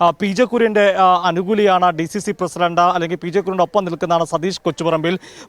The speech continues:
മുമ്പ് ബാബു ജോർജും, ആ, ആ, ഒക്കെ സജി ചാക്കോയൊക്കെ പാർട്ടി വിട്ടു പോകുമ്പോൾ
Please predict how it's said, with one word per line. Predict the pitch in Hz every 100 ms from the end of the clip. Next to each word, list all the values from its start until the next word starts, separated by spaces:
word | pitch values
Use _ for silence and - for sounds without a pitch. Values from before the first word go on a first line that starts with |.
| 202
മുമ്പ് | 214 240 190
ബാബു | 190 190 214
ജോർജും, | 214 185 196 196 185
ആ, | 175 175 175 - - - 175
ആ, | 175 175
ഒക്കെ | 156 185 180 175
സജി | 175 214
ചാക്കോയൊക്കെ | 208 196 180 196 165
പാർട്ടി | 185 208 190
വിട്ടു | 208
പോകുമ്പോൾ | 180 170 180